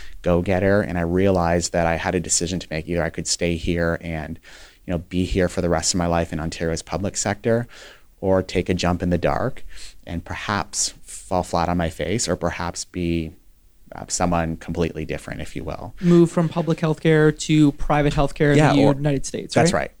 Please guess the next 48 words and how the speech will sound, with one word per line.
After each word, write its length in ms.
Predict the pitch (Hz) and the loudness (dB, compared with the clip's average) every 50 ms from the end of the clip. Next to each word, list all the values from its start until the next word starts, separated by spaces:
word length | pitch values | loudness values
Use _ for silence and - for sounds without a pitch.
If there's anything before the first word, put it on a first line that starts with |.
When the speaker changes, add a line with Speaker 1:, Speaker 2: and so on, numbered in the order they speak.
| - | -6
Speaker 1:
That's 200 | - 101 98 - 95 | -4 -2 0 2 0
right. 140 | 82 - - | 0 0 0
And 120 | 104 101 | -2 0
there 120 | 104 107 104 | 2 4 4
are 140 | 113 120 | 4 2
some 260 | - - 120 104 101 101 | 2 2 2 4 4 4
nuances, 480 | 98 92 92 90 90 - - 90 85 | 4 4 2 0 0 -2 -4 -6 -6
but 280 | - - 98 - - - - | -2 2 2 2 2 -2 -8
essentially 360 | - - - 127 120 - 104 | -6 0 0 0 2 2 2
I 20 | 90 | 0
put 180 | - - 107 | 2 2 2
it 100 | 101 101 | 4 6
out 200 | 101 98 95 - | 6 4 4 2
to 120 | - - 95 | 0 -2 -2
my 140 | 90 87 | 0 0
network, 480 | 87 85 85 80 - 92 85 80 80 - - | 0 0 -2 -2 -2 -2 -2 -2 -4 -4 -6
which 380 | 78 80 80 - - - - - - - _ _ - - - | -6 -6 -2 -2 -4 -4 -4 -6 -18 -20 _ _ -20 -20 -8
the 120 | - 101 | -6 -4
job 240 | 87 - 87 95 101 | 0 2 2 2 2
at 120 | 101 - - | 2 0 0
Leamington 320 | 92 90 90 87 92 85 | -2 -2 -2 -2 -4 -6
allowed 280 | 78 82 85 82 85 90 | -4 -2 0 0 0 0
me 120 | 90 82 | 0 -2
to 100 | - 87 | -4 -6
build 220 | 80 85 85 85 | -4 -2 -2 -2
a 80 | 82 76 | -2 -4
huge 420 | 73 - - 98 95 92 90 85 | -6 -4 -2 0 2 2 2 0
network 320 | 87 82 76 71 85 82 - | -2 -6 -4 -4 -6 -6 -6
of 160 | 82 - _ | -8 -10 _
people, 500 | - - 80 - - 64 69 64 - - _ - - - - - - - _ | -8 -8 -8 -6 -6 -8 -8 -8 -8 -12 _ -20 -20 -20 -20 -20 -20 -20 _
and 180 | - 82 85 82 - | -12 -10 -10 -6 -6
people 180 | 98 85 92 | -6 -4 -2
that 80 | 87 82 | -2 -2
I 60 | 85 | -2
still 200 | - - 92 87 | -2 -2 -4 -4
keep 200 | 85 - 87 85 | -4 -4 -6 -6
in 100 | 87 85 | -6 -8
contact 480 | - - 82 82 80 - 82 80 - - | -6 -4 -6 -6 -4 -6 -8 -8 -6 -4
with, 160 | 87 82 - - | -6 -6 -6 -6
and 80 | 80 78 | -8 -8
our 120 | 78 80 | -8 -8
collaborators 760 | - - - 87 87 82 80 82 87 80 80 80 80 78 - | -8 -10 -4 -2 0 0 0 0 0 -2 -2 -2 -4 -4 -6
and 80 | 73 73 | -10 -12
colleagues 500 | - - 85 85 82 82 87 85 82 80 | -8 -4 -4 -2 -2 -2 -4 -6 -6 -8
and 220 | 78 80 78 - | -10 -12 -12 -10
many 260 | 90 90 90 90 90 | -8 -6 -4 -2 -2
mentors. 720 | 87 82 78 80 78 - - 76 - - 80 87 - - - - - - - - - - - - - - _ - | -2 -4 -6 -8 -10 -10 -10 -10 -8 -8 -6 -4 -4 -4 -4 -6 -18 -20 -20 -20 -20 -20 -20 -20 -20 -20 _ -8
Um, 520 | - 90 87 87 85 80 82 80 78 - | -4 0 0 2 0 0 -2 -4 -4 -6